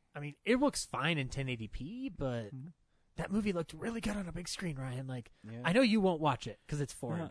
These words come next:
Speaker 2: maybe
Speaker 1: but,
Speaker 2: one day.
Speaker 1: <laughs> um, it's Alfonso Cuarón, though, so you might watch
Speaker 2: I,
Speaker 1: it.
Speaker 2: I watch, uh, every once in a while a foreign film.
Speaker 1: Yeah,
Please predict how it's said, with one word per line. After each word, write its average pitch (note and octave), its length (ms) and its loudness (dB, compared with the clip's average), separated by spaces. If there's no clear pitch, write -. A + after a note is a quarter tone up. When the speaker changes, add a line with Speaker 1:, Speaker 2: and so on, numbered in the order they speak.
Speaker 2:
maybe D3+ 240 4
Speaker 1:
but, F3 120 8
Speaker 2:
one A#2 120 4
day. - 200 2
Speaker 1:
<laughs> - 200 -16
um, A#2 440 -2
it's A3+ 140 2
Alfonso A#3 340 6
Cuarón, B2+ 300 0
though, B2 100 0
so - 140 -6
you D#4 80 -4
might C3+ 180 -2
watch E3+ 220 -4
Speaker 2:
I, - 20 -10
Speaker 1:
it. - 160 -12
Speaker 2:
I B2+ 140 -4
watch, - 320 -8
uh, G2 260 -2
every F#2+ 380 -4
once F#2+ 220 -8
in F#2+ 60 -4
a F2+ 40 -2
while F2+ 120 -4
a G#2 40 -6
foreign F2+ 260 -8
film. G2 320 -10
Speaker 1:
Yeah, D4+ 220 -4